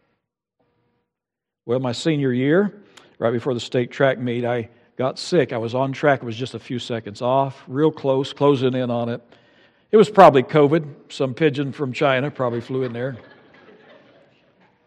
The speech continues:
Never able in high school to accomplish, after high school I accomplished, I, I beat the record, but that didn't matter. Who cares? It was a perishable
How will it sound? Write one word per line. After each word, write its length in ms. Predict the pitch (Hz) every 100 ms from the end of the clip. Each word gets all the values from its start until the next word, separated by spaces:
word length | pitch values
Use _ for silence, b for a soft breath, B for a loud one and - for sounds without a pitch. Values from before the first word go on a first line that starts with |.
| _ _ _ _ _ _ _ _ _ _ _ _ -
Never 440 | 190 330 320 320
able 420 | 277 302 247 220
in 120 | 214
high 280 | 220 285 311
school 420 | 320 - 247 190 143
to 80 |
accomplish, 440 | 220 226 269 277 247
after 260 | 269 277
high 140 | 254 240
school 300 | - 226 202
I 100 | 185
accomplished, 500 | 175 190 165 160 - b b _ -
I, 140 | - -
I 80 | 170
beat 220 | 175 180
the 80 | 151
record, 560 | 131 131 175 233 202 - _ _ _
but 80 | -
that 140 | 233 277
didn't 160 | 247
matter. 500 | 262 311 277 120 98 - _
Who 120 | 247
cares? 800 | - 247 302 269 - - - - _ _ _ _
It 120 | 254
was 160 | 262 226
a 60 |
perishable 1120 | 247 - 294 339 359 - 311 269 254 254 -